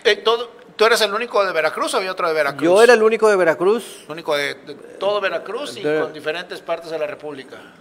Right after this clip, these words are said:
Speaker 2: El, sí, sí, sí, sí, sí. Digo, es, hice, hice grandes amigos, ahí está, ahí, ahí estamos.
Speaker 1: Islandia.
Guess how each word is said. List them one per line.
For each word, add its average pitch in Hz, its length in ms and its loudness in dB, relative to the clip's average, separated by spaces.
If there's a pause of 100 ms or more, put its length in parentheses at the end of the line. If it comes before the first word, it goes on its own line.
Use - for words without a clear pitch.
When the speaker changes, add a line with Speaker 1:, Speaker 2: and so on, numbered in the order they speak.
(260)
Speaker 2:
El, 123 160 -10 (340)
sí, 185 340 -2 (120)
sí, 180 160 -2
sí, 190 140 -4
sí, 160 140 -10
sí. 202 200 -8 (460)
Digo, 170 220 2
es, 185 220 -2 (300)
hice, 175 560 0
hice 165 480 -4 (100)
grandes 185 380 0
amigos, 190 400 0
ahí 139 60 -2
está, 175 380 -2
ahí, 156 160 -2 (140)
ahí 143 80 -4
estamos. 214 600 -6 (300)
Speaker 1:
Islandia. 131 640 -14